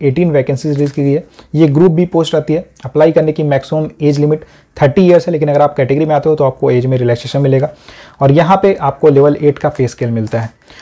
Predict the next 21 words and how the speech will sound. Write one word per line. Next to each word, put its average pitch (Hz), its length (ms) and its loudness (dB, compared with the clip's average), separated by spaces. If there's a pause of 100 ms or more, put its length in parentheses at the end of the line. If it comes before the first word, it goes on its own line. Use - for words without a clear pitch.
(160)
Group 196 360 4
A 190 120 6
post 190 260 2
की 180 100 -2
बात 156 200 2
करें 160 220 -2
तो 147 340 -4 (100)
ईपीएफ़ओ 160 560 0
में 160 160 -2 (420)
Assistant 196 580 0
Provident 160 460 4
Fund 160 280 -4
Commissioner 147 400 -2
के 165 60 -4
पोस्ट 147 260 -2
में 151 60 -2
वैकेंसी 135 360 0
release 139 260 0
की 143 120 -4
गई 139 120 2
है। 139 140 -4